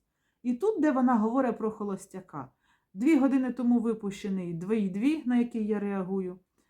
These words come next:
Двадцять тисяч, п'ятнадцять тисяч, тридцять тисяч, дев'ять, дванадцять. Це по холостяку. Як можна казати, що мені і без холостяка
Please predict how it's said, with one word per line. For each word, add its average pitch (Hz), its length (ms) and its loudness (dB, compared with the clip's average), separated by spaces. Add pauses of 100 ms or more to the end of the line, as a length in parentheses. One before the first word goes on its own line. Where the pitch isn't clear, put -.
(120)
Двадцять 214 640 0
тисяч, 311 460 -6
п'ятнадцять 220 880 -4
тисяч, 277 400 -4
тридцять 269 680 -2
тисяч, 240 360 -6
дев'ять, 214 420 -2
дванадцять. 190 560 -6
Це 220 80 -8
по 220 140 -8
холостяку. 190 760 -12 (640)
Як 359 240 0
можна 302 340 2
казати, 254 520 2
що 285 140 -6
мені 370 280 0
і - 60 4
без 381 220 4
холостяка 359 1080 0